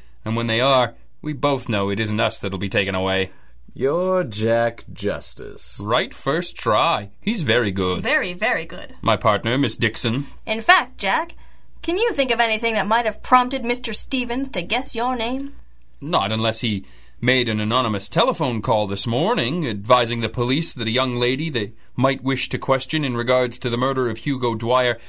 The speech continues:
Speaker 1: happened to be in our offices. But I can't imagine how he would have come to know that, can you?
Speaker 3: Not unless the good folks at Braithwaite's tipped him off that a little present was on his way.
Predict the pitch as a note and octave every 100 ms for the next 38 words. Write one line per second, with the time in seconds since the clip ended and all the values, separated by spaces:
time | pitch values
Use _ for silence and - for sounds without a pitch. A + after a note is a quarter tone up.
0 | - - C3+ - E3 A#2 A#2+ A2 G#2 G2+
1 | G2+ G#3 C#4 - A#2+ - - - - -
2 | - B2 F#2 - - A#2+ G2+ G2+ A#2 A#2
3 | G#2 F#2+ F#2 G#2+ G2 G2 F#2 - G#2 F#2+
4 | F#2 F#2 - D3+ - A#2 G#2 C#3+ B3+ D4
5 | - - D4 G3 F3+ F3+ G3+ - G3 A#3
6 | A3 - A3 G#3 F3+ E3+ E3 G#3 E4+ G3
7 | F3+ - - C4 B3+ G3 B3 D4 - G3
8 | F#3 G#3+ C4 G#3 - D#4 F4+ D#4 G#3+ G#3+
9 | G3 F#3+ G3 F#3+ B3